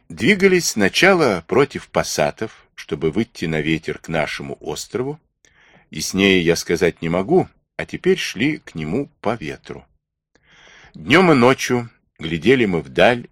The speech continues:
ожидая, что увидим его. Согласно вычислениям, нам оставалось плыть менее суток.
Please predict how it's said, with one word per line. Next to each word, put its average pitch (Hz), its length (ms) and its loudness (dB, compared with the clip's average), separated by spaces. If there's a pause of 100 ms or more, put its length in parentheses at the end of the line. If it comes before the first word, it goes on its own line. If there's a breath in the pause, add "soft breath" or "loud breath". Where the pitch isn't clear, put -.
ожидая, 85 640 -2
что - 420 -6
увидим 73 460 -18
его. 65 300 -20 (840 soft breath)
Согласно 117 840 2
вычислениям, 101 840 -4
нам 175 200 -2
оставалось 156 600 -2
плыть 143 280 -6
менее 120 320 -2
суток. - 540 -12